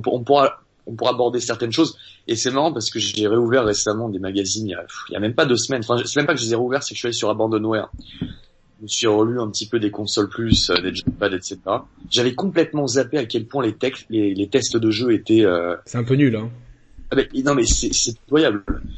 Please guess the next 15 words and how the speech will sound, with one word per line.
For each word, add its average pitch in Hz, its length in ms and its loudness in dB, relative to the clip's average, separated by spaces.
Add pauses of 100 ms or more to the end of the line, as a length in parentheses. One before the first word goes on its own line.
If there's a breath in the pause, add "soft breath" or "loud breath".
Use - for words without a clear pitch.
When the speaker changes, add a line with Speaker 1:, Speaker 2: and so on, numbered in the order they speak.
Speaker 1:
Quand 131 120 -2
tu 120 120 0
regardes, 139 340 2 (160)
non 131 60 -4
mais 110 180 -8 (220 soft breath)
même, 170 260 -2
même 170 220 0
des 123 100 -4
grands 123 220 -4
jeux 156 160 0
comme 104 160 -2
Resident 113 420 -4
Evil 117 380 2
deux, 127 300 6
euh, 95 260 4